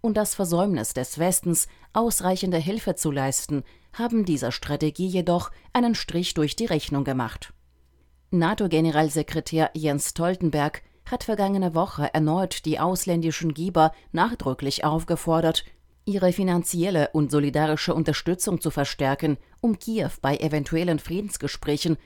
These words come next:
eine stärkere Position zu verschaffen. Gegenüber der britischen B B C bemerkte Stoltenberg am siebten April: „Der Weg, Russland davon zu überzeugen, dass es sich hinsetzen und eine Lösung akzeptieren muss, bei der die Ukraine als souveräne,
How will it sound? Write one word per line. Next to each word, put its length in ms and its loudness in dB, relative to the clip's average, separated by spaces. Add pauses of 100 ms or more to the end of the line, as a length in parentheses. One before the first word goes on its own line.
(160)
eine 200 0
stärkere 480 2
Position 560 0
zu 140 -2
verschaffen. 640 -4 (500)
Gegenüber 680 2
der 160 2
britischen 540 0
B 100 -2
B 120 -4
C 420 -2
bemerkte 480 2
Stoltenberg 720 0
am 140 4
siebten 340 -4
April: 480 -2 (640)
„Der 240 4
Weg, 340 -2 (160)
Russland 500 0
davon 300 2
zu 140 -2
überzeugen, 680 2 (240)
dass 140 -2
es 200 -2
sich 140 -4
hinsetzen 680 0
und 200 0
eine 200 4
Lösung 340 2
akzeptieren 600 -2
muss, 300 -2 (240)
bei 160 2
der 180 2
die 140 0
Ukraine 500 2
als 200 2
souveräne, 540 2